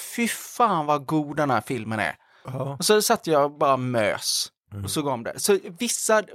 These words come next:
Speaker 1: vissa filmer kan ha den. Eh, Wolf of Wall Street är också en sån här mysfilm som jag kan se om. F-, fan, jag myser. Jag älskar den filmen. Älskar den.
Speaker 2: Men är, men då är det kanske
Speaker 1: Jag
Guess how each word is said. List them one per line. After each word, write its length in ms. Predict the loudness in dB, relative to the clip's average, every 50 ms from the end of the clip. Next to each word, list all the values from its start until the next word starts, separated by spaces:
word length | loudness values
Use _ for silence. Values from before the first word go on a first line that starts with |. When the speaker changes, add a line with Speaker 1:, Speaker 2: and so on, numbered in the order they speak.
| -18 -18 -18 -20 -20
Speaker 1:
vissa 360 | -12 -8 -4 -2 0 0 0
filmer 400 | 0 -2 -4 -8 -6 -4 -6 -6 -4 -2
kan 120 | -2 -4
ha 400 | -2 2 2 4 4 4 2 0
den. 300 | 2 4 4 2 2 -2 -8 -16 -20 -20 -20 -20 -20 -20 _ _
Eh, 380 | -4 -2 2 4 4 4 4 4 2 -2 -8 -8 -6 -6 -6 -8 -12 -12 _ -10 -8
Wolf 440 | -6 -2 2 2 4 2 4 2 2
of 180 | 0 0 -2
Wall 380 | -8 -2 0 2 2 2 2 2
Street 520 | 0 -4 -2 0 0 0 0 -2 -4 -6
är 100 | -4 -2
också 320 | 0 -2 0 -2 -4 -4 -2
en 100 | -2 -2
sån 120 | 0 0
här 120 | 0 0
mysfilm 1040 | 0 -2 -2 0 0 0 0 0 -2 -4 -4 -4 -2 0 0 0 0 -2 -6 -12 -16 _ -20 -20 -20 -20 _ _
som 140 | -2 0 2
jag 120 | 2 2
kan 120 | 2 0 -2
se 180 | 0 0 2
om. 340 | 2 0 0 -2 -6 -12 _ -16
F-, 300 | -12 -12 -10 -10 -12 -14 -14
fan, 380 | -12 -6 -2 0 0 0 0 0
jag 180 | -2 -2 -2 -4 _ _
myser. 840 | -6 -4 -2 0 2 2 2 0 -2 -2 -2 0 2 4 4 4 2 2
Jag 120 | 0 -2 -2 2 4
älskar 500 | 4 4 4 2 -2 -2 0 2 2 4
den 120 | 2 2
filmen. 340 | 0 -2 -6 -6 -6 -10 -14 -16 _ -20 -20 _ _ -20 -20 _ _
Älskar 460 | 0 0 0 0 -2 -6 -4 0 0 2
den. 180 | 2 0 -2 -2
Speaker 2:
Men 280 | -2 0 0 0 -2 -4 _ -2
är, 420 | 2 4 4 4 4 2 0 -2 -2
men 300 | 0 0 2 0 0 2
då 280 | 2 2 2 0 -4 -2
är 300 | 2 4 4 4 2 0
det 220 | -2 -2 -2 -4
kanske 220 | -4 -2 0 2
Speaker 1:
Jag 40 | 4